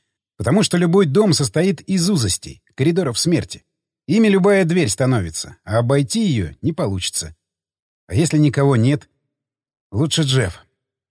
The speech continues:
Телефон достал левой рукой, пистолет от наиболее опасных направлений не отводим. Стараясь смотреть на экран периферийным зрением, выловил номер Джеффа, попутно подумав о том, что пора, наконец, освоить добавление в экстренные.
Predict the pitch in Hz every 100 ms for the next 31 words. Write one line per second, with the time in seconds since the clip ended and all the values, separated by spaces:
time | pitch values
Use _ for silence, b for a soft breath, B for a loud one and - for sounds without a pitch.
0 | _ _ 90 101 196 165 - 190 165 151
1 | 143 139 135 180 185 143 123 - 147 175
2 | - - 107 127 123 139 143 131 101 160
3 | 139 127 123 101 120 135 165 143 135 147
4 | 143 104 87 78 71 _ _ _ _ _
5 | _ _ _ 107 202 202 - 160 160 190
6 | 165 151 156 170 196 156 139 135 151 165
7 | 151 131 151 208 196 180 135 b b b
8 | - 110 190 180 165 143 170 170 135 101
9 | 117 113 95 76 - _ _ _ _ 92
10 | 90 196 330 156 156 170 139 143 139 196
11 | 113 131 101 135 180 156 - 143 151 127
12 | 113 170 156 98 98 120 135 147 170 143
13 | 139 135 156 - 92 78 73